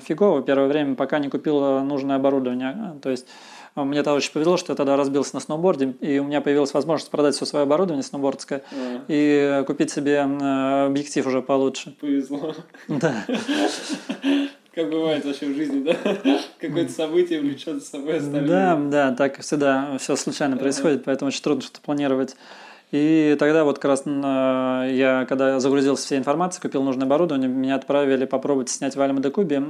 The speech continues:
Speaker 1: э, репортаж. Там
Speaker 2: Где
Speaker 1: ал-,
Speaker 2: еще раз?
Speaker 1: Альма-де-Куба. Раньше
Speaker 2: Это
Speaker 1: культовый алькатраж место на Комиссаржевской.
Speaker 2: Тоже
Speaker 1: Как
Speaker 2: в Воронеже.
Speaker 1: Да,
Speaker 2: Мгм.
Speaker 1: да. И там у них был фотограф от Найтпати, но у них, они не могли найти фотографа от Геометрии как раз, и мне предложили попробовать.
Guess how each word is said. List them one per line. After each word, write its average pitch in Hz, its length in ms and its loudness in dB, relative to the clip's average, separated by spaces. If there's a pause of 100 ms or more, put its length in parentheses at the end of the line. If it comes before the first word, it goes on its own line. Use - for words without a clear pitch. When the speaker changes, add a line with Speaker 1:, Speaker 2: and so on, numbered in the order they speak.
Speaker 1:
э, 139 160 2
репортаж. 147 440 -2
Там 143 140 -2
Speaker 2:
Где 147 80 0
Speaker 1:
ал-, 180 80 2
Speaker 2:
еще 180 160 -6
раз? 165 180 -10
Speaker 1:
Альма-де-Куба. 151 760 0
Раньше 143 360 -2
Speaker 2:
Это 117 60 -6
Speaker 1:
культовый 139 560 2
алькатраж 139 380 -2
место 180 260 -4
на 131 80 -4
Комиссаржевской. 135 760 -2 (300)
Speaker 2:
Тоже 139 160 0
Speaker 1:
Как 131 100 -6
Speaker 2:
в - 40 -6
Воронеже. 117 320 -8 (140)
Speaker 1:
Да, 139 320 2
Speaker 2:
Мгм. 127 80 -4
Speaker 1:
да. 131 260 0 (360)
И 156 80 0
там 175 220 2
у 156 60 2
них 160 180 2
был 156 100 4
фотограф 151 400 0
от - 100 -20
Найтпати, 160 440 0
но 143 400 2
у 151 40 0
них, 156 200 0
они 156 320 -2
не 156 80 0
могли 151 200 2
найти 151 200 -2
фотографа 147 360 0
от 135 60 0
Геометрии 143 480 0
как 127 180 -6
раз, 131 220 0
и 151 40 -8
мне 156 120 -4
предложили 139 380 0
попробовать. 131 580 -2